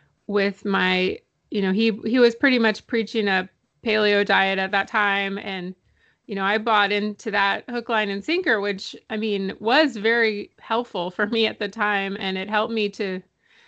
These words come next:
not progress. And also, one of the things he really harped on was the fact that you will get more autoimmune diseases if you don't change. And that really scared the crap out of <laughs> me. So I was like, "I don't want that."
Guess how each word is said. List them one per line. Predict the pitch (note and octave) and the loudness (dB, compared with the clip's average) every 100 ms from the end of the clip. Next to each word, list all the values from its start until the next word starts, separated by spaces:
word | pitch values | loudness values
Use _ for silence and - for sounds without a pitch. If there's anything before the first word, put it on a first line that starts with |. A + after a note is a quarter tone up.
| _ _ _ - | _ _ _ -4
not | A3+ A3+ | 0 2
progress. | B3 A3 A3 G#3 G#3 G#3+ | 0 2 2 4 2 0
And | A3 | 0
also, | A#3 C4+ C#4+ A#3+ | 2 2 2 2
one | - A#3+ | 2 0
of | C#4 | 2
the | B3+ | -2
things | A#3+ A3 G#3+ | -2 -2 -2
he | A3+ | 0
really | G#3+ G#3+ G#3+ | 2 2 2
harped | G#3 G#3 G3+ G#3+ | 2 0 2 0
on | G3+ G3+ G3+ | 2 0 0
was | G3 F#3+ F#3 F#3 F#3 - - _ _ _ _ _ _ _ _ _ _ _ | 0 0 0 -4 -10 -20 -20 _ _ _ _ _ _ _ _ _ _ _
the | - G#3 G#3+ G3+ | -10 0 2 2
fact | A#3+ G#3 G#3 | 4 2 2
that | G#3+ G#3+ | -2 -2
you | G#3 G3 F#3+ G3 - _ | 0 2 2 -2 -8 _
will | - A3 A#3 | -4 2 2
get | A3+ A#3 G#3+ | 4 2 2
more | G#3+ G#3 | 2 4
autoimmune | G3+ G3 G3 G3 G3 | 4 4 0 -2 -2
diseases | G3+ F#3+ G3+ F#3 F#3+ | -4 -6 -6 -6 -4
if | G3 F#3+ | -4 -2
you | G3+ | -2
don't | F#3+ F#3 | 0 -2
change. | F#3+ G#3 F#3 G#3 A3 - - | 0 0 0 -4 -8 -14 -6
And | G#3+ G3 F#3+ F3+ F#3 - - _ _ _ _ _ | -4 -2 -2 -2 -4 -8 -20 _ _ _ _ _
that | A#3 A#3 | 0 2
really | C#4 C#4 B3 | 4 2 2
scared | - A#3 A3 | -2 -2 -2
the | G3+ | -2
crap | G#3 G3 F#3+ | -2 -2 -2
out | G3 | -4
of | G3 | -4
<laughs> | A#3+ - | -2 0
me. | C#4 C#4+ | 2 2
So | C#4+ A#3 | 2 2
I | A#3+ | 2
was | B3 | 2
like, | B3+ A#3+ A#3 A3 | 0 2 2 0
"I | - A3+ | -2 0
don't | C#4+ C4+ | 0 0
want | B3 A3+ | -2 0
that." | A3+ G#3+ G#3+ | 2 2 -2